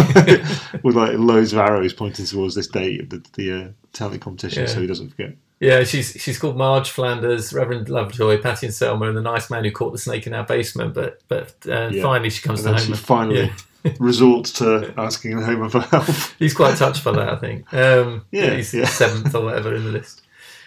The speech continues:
Speaker 1: Yeah.
Speaker 2: Unfortunately, the, the music shop is right next door to Moe's.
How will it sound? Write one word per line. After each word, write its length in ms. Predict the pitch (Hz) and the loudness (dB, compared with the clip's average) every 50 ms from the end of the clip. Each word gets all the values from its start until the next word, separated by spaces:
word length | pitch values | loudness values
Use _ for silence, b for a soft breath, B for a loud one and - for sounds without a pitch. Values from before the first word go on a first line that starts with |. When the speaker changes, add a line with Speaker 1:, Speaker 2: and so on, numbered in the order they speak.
| B B B _ - | B B B _ -4
Speaker 1:
Yeah. 120 | 147 151 | -2 0
Speaker 2:
Unfortunately, 920 | 147 - - 214 247 220 - - 156 131 120 110 127 120 107 104 110 120 123 | 2 4 6 6 6 4 2 0 -2 -4 -4 -4 0 2 4 4 4 2 0
the, 260 | - 139 135 135 131 - | -2 -4 -2 -4 -4 -2
the 60 | - | 0
music 400 | 131 135 160 170 151 139 127 - | 2 2 2 2 2 0 -2 -2
shop 320 | - - - 120 110 - 127 | -2 -2 0 0 0 0 -2
is 100 | 110 120 | -2 0
right 160 | 139 139 135 | 2 2 2
next 200 | 131 131 113 - | 0 -2 -4 -2
door 100 | - 131 | -4 -4
to 120 | - - | -2 -2
Moe's. 520 | 139 147 143 120 101 98 98 - - - | -4 -2 -2 0 -2 -2 -4 -6 -12 -16